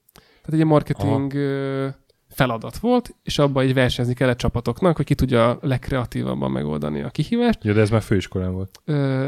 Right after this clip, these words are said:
Speaker 1: így van, ez már az egyetemi
Speaker 2: Aha.
Speaker 1: időszakban volt, és, ö, abban az évben ezt a versenyt, ez ilyen éves, évente megrendezésre kerülő verseny volt, abban az évben az Electronic Arts támogatta, és ezért a fifa kampány volt a téma. És, ö, mi is ott prezentáltunk, és hát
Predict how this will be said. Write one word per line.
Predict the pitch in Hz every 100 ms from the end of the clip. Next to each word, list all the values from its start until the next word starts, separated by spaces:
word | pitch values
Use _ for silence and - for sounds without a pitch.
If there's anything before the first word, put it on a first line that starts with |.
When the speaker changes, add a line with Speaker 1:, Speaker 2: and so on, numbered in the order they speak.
| 143
Speaker 1:
így | 156
van, | 131
ez |
már | 135 135
az |
egyetemi | 135 127 123
Speaker 2:
Aha. | 123
Speaker 1:
időszakban | 120 117 127 160
volt, | 240 208
és, | - 165
ö, | 151 151 _ _ _
abban | 190 151 135
az | 123
évben | 170 202 214 208 - - -
ezt | 156 -
a | 123
versenyt, | 135 170 175 143
ez | 139
ilyen | 139 -
éves, | - 123 117 -
évente | 151 127 127
megrendezésre | 123 123 120 120
kerülő | - 120 117
verseny | 185 - 202
volt, | 185 170 -
abban | - 147 127
az |
évben | 143 131
az | 131
Electronic | 123 117 - 113 117
Arts | 117
támogatta, | - 120 123 123 - 226 254 - _ _ _ _ _
és | -
ezért | 139 139 135 -
a | 139 131 131 135
fifa | - 123 120
kampány | 127 120 123 120
volt | 120 123
a |
téma. | - - 139 131 - _ _ _
És, | 139 131 -
ö, | 143 131 131 135
mi | 156
is | -
ott | -
prezentáltunk, | - 143 196 208 208 - 180
és | -
hát | 180